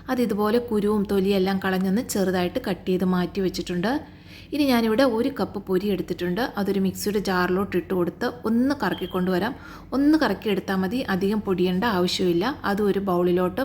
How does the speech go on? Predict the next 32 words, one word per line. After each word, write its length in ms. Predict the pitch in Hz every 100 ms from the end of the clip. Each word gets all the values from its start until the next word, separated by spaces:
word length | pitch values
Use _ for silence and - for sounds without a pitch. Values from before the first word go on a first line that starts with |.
| 233
മാറ്റി 260 | 175 165 170
വെച്ചിട്ടുണ്ട്. 480 | 165 175 175 170 240 302 - - - - - - - - 285
ഇനി 100 | 285
ഇതാ 100 | 269 262
ഒരു 80 | 262 254
പാനിലോട്ട് 520 | 220 214 214 208 208 196
ഞാൻ 100 | 247 262
ഒരു 120 | 226 220
ടേബിൾ 200 | 196 196 190
സ്പൂൺ 200 | - 220 196
നെയ്യ് 200 | 185 190
ഒഴിച്ചു 220 | 180 180 180
കൊടുത്തിട്ടുണ്ട്. 540 | 170 180 180 175 220 311 - - - - 254
അതിലോട്ട് 340 | 254 254 254 247
നേരത്തെ 360 | 214 202 - 226 196
കട്ട് 180 | 185 190
ചെയ്ത് 160 | 185 185
വെച്ച 120 | 208 196
പഴം 240 | 180 190 196
ഇട്ട് 120 | 202 180
കൊടുക്കാം. 340 | 175 - 240 294 - - - - 277
ഇനി 100 | 247
ഈ 40 | 247
പഴം 220 | 226 214 214 196
നെയ്യിൽ 280 | 180 190 233 220
നല്ല 240 | 180 180 196
പോലെ 180 | 208 185 175
ഒന്ന് 140 | 247 220
മൂപ്പിച്ചെടുക്കണം. 720 | 180 185 185 180 165 180 269 - - - - - 247
പഴം 220 | 254 262
നല്ലൊരു 360 | 247 269 269 226 202
ഗോൾഡൻ 320 | 190 190 202